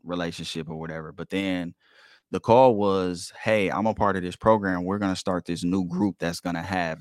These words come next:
this available. You don't have the social media traction at all to get over here, but I'm in the room.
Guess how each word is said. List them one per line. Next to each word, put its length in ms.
this 480
available. 680
You 320
don't 200
have 280
the 80
social 380
media 260
traction 420
at 260
all 500
to 100
get 180
over 220
here, 400
but 320
I'm 260
in 140
the 80
room. 560